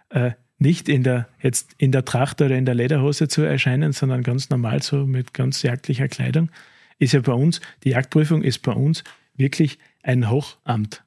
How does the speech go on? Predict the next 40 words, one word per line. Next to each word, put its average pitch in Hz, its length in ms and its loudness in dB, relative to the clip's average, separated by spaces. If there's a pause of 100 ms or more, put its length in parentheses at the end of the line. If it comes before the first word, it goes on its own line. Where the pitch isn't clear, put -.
So, 117 260 -4 (380)
da 120 100 -2
kommen 151 400 0 (280)
die 120 100 -2
Damen 151 440 2 (240)
im 117 180 -4
Dirndlgewand, 160 720 0
so, 135 340 -2 (240)
kann 127 160 -4
man 123 100 0
jetzt 117 160 -6
von 127 140 0
der 120 100 -2
Tracht - 380 -6
halten, 131 260 0
was 120 160 -4
man 113 120 -2
möchte, 147 400 -2 (300)
ist 135 160 -2
einfach 147 220 0
so, 151 220 0 (380)
man 120 160 2
ist 127 220 -2
da 127 140 2
einfach 123 360 -2 (200)
adrett 120 420 0
und 127 120 0
gut 131 220 0
gekleidet 117 540 -2
und 110 120 -2
die 117 60 -2
Herren 127 220 0
kommen 123 260 -2
in 117 100 -2
der 113 100 -2
Lederhose, 139 560 0 (280)
so, 135 260 -2 (380)
äh, 139 60 -2
äh, 135 640 -2
äh, - 40 -6